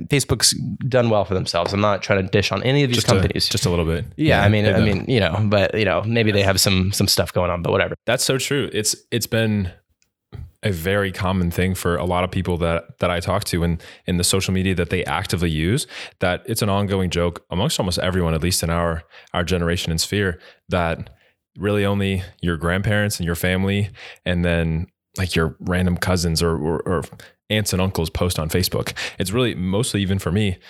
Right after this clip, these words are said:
Speaker 2: my grandparents and, like, sometimes my parents, but that's it. Most people today do not use Facebook for what we originally used it for, which was social connectivity, sharing updates, statuses on your life,
Speaker 1: Mm-hmm.
Speaker 2: informing people of,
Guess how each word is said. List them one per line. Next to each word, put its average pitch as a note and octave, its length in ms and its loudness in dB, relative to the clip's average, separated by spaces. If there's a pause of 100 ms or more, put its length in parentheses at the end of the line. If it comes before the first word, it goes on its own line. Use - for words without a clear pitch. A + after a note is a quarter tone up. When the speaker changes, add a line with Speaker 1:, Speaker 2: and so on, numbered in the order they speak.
(200)
Speaker 2:
my E2 100 0
grandparents F2+ 580 0
and, E2+ 280 -2 (120)
like, D2 260 -2 (200)
sometimes A2 560 0
my A#2 100 0
parents, A#2+ 360 0
but - 180 -2
that's A2+ 220 -2
it. A#2 260 -2 (220)
Most G2+ 240 -2
people D3 160 -4
today C#3 260 -2
do F#2 300 -2
not A2 260 0
use G2+ 240 0
Facebook E2+ 540 -2 (260)
for F#2 100 0
what E2 440 -2
we G2 120 0
originally E2+ 440 0
used F2+ 240 0
it A2 80 0
for, C2+ 300 -2
which F2+ 220 -2
was F2 220 0 (220)
social F2+ 420 0
connectivity, G2+ 720 0 (180)
sharing F2+ 440 0
updates, F2 420 -2
statuses E2+ 540 0
on D#2+ 100 2
your D#2 160 0
life, G2 420 0 (160)
Speaker 1:
Mm-hmm. - 120 -6
Speaker 2:
informing F2+ 460 0
people F2+ 580 -2 (260)
of, E2+ 440 -2